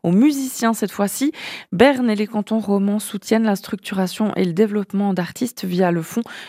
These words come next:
Musique Plus, mais il est doté de cent cinquante mille francs. Les artistes bernois francophones peuvent candidater jusqu'au trois mai.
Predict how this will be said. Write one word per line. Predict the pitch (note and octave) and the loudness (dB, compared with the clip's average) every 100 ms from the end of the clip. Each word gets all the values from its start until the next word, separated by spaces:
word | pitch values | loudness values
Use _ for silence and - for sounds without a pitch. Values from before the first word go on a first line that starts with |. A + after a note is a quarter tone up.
| - | 0
Musique | G3 D#4 C#4+ C4 - | 4 4 2 -4 -10
Plus, | - A3+ - F#3+ | -6 -6 -4 -2
mais | E3+ E3+ | 0 0
il | |
est | F3 | 0
doté | F#3+ F3+ B3 - - - - | 0 0 -2 -2 -18 -18 -16
de | F3+ E3 A3+ - | -8 2 2 2
cent | - B3 | -2 -2
cinquante | A#3+ A#3 A3+ G#3+ - | 0 0 0 -4 0
mille | F#3+ | -2
francs. | F3+ - A3 - - - | -2 -4 -4 -4 -20 -6
Les | E3+ | -2
artistes | E3+ - - - | -2 -4 -10 -6
bernois | E3 F#3+ G3 F3 | 0 2 2 0
francophones | E3+ - A#3+ G3 - G3+ G3 | -2 -6 -4 -4 0 0 0
peuvent | G3 G3+ | -2 -4
candidater | G3 F#3 F3 F3+ E3+ A#3 | -2 -4 0 0 0 0
jusqu'au | A3 F3 - C4+ C#4 _ - | 0 -2 -4 -4 -4 _ -4
trois | - C#4+ | 4 6
mai. | B3+ F3+ E3 | 6 0 -2